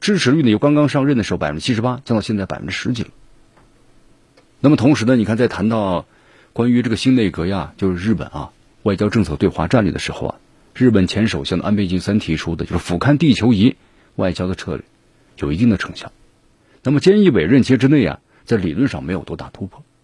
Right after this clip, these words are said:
但是在应对大国博弈和加强和欧美国家合作，那么放大这个印太战略方面有推进。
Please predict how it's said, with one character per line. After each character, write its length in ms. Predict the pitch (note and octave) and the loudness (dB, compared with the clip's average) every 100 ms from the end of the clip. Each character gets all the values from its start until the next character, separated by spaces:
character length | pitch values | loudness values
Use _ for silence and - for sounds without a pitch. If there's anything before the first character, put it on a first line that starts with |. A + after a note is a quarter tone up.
| _ _ _ | _ _ _
但 120 | - B2+ | -2 0
是 60 | |
在 80 | C3+ | 2
应 160 | B2+ C#3 | 4 4
对 140 | A#2+ | 4
大 180 | G2+ F#2 | 0 0
国 140 | F2+ | 0
博 220 | F#2+ E2 A#2 | 2 2 2
弈 80 | |
和 180 | A2+ - | 0 -2
加 240 | D2 A2+ A2+ | -6 -4 -4
强 180 | F#2 | -4
和 120 | G2 - | -6 -4
欧 180 | C3+ | 2
美 160 | D3 D#2+ | 2 2
国 140 | D2+ F2+ | -2 -2
家 120 | A2 | -2
合 180 | E2+ G2+ | -2 0
作， 240 | D3+ - _ _ _ _ _ _ | 0 0 _ _ _ _ _ _
那 100 | - | -2
么 120 | G2 | -2
放 240 | - D3 G#2+ | 0 0 -2
大 180 | - F2 | -4 -4
这 80 | |
个 40 | F#2+ | 0
印 160 | B2+ | 2
太 160 | B2+ F#2 | 2 0
战 160 | F2 C#2 | -10 -10
略 100 | C2 | -10
方 140 | C#2+ | -12
面 140 | C#2 - _ _ _ | -12 -14 _ _ _
有 140 | - - | -20 -8
推 180 | - | -4
进。 140 | G#2+ | -2